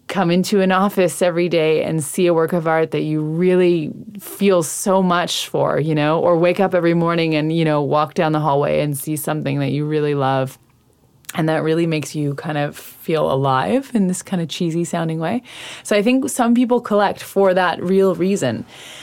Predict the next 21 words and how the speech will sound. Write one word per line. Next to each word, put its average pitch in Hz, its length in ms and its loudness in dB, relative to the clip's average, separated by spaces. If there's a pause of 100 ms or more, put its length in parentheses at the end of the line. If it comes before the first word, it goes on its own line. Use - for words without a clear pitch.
(360)
I 214 80 0
think 233 180 2
other 254 280 2
people 190 240 2
collect 185 640 -2
because 185 920 -2
they 180 320 0
want, 190 720 0
um, 156 580 0
the 170 100 -2
status 185 800 -2
of 165 340 -4
being 160 280 -2
able 151 120 -2
to 156 100 0
call 160 160 -4
themselves 151 380 -6
a 165 60 -8
collector. 165 600 -2
And, 175 280 0 (540)
um, 165 380 0